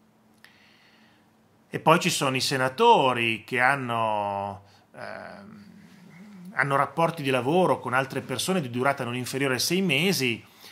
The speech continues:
consegnando al servizio di questura e del cerimoniale copia del contratto.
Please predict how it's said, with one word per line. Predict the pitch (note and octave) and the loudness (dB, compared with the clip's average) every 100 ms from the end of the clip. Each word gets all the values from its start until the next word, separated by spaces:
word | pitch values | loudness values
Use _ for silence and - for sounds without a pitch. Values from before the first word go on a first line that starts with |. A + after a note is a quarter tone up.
| - | -8
consegnando | - C#3 - C#3 D3+ D#3+ C3+ | -2 0 0 0 2 2 2
al | C3 | 2
servizio | - C#3+ B2+ E3+ - C#3 | 0 -2 0 0 0 -2
di | C3 | -4
questura | D#3 C3+ - F#3 D#3 B2 | -4 -4 0 0 2 2
e | A2+ | 0
del | C3+ B2+ | -2 -2
cerimoniale | - C#3+ D3 F3 D#3 D3+ E3 C3+ | -2 0 0 0 2 2 2 -2
copia | - D3 D#3+ D3 B2 | -2 -2 -2 -4 -4
del | A#2 | -6
contratto. | A#2 B2 A#2 D#3+ B2+ G2+ - G#2+ | -6 -8 0 4 4 4 -6 -12